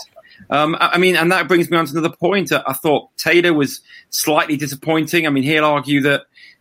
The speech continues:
he didn't get the service, but I don't think he put himself about like Graben perhaps did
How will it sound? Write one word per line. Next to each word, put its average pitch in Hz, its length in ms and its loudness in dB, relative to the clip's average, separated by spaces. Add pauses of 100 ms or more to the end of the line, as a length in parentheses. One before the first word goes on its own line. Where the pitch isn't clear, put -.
he 139 60 2
didn't 147 300 0
get 139 160 -2
the 127 80 -6
service, 151 500 0
but 151 180 -2
I 156 160 -4
don't 170 200 -2
think 165 180 -4
he 170 80 -4
put 170 180 -4
himself 156 380 -4
about 156 260 -2
like 151 140 -2
Graben 165 400 -2
perhaps 120 300 -8
did - 240 0